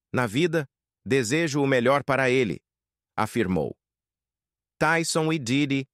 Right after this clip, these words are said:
mantêm uma amizade antiga, desde o início da carreira do rapper. Os dois foram vistos juntos em diversas ocasiões, como no Festival de Cannes,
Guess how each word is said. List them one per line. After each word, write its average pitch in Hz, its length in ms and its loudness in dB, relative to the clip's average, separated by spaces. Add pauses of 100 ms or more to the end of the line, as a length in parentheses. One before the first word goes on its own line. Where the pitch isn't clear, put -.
(120)
mantêm 139 440 0
uma 135 220 0
amizade 123 480 0
antiga, 120 600 -2 (280)
desde 131 440 0
o 127 100 2
início 127 400 0
da 120 140 0
carreira 117 440 0
do 101 120 -2
rapper. 82 480 -4 (560)
Os 127 160 -2
dois 170 320 0
foram 156 260 0
vistos 143 440 -2
juntos 135 440 -2
em 131 80 0
diversas 117 520 -2
ocasiões, 107 760 -2 (360)
como 151 200 2
no 156 100 0
Festival 143 520 -2
de 131 140 -4
Cannes, 131 460 0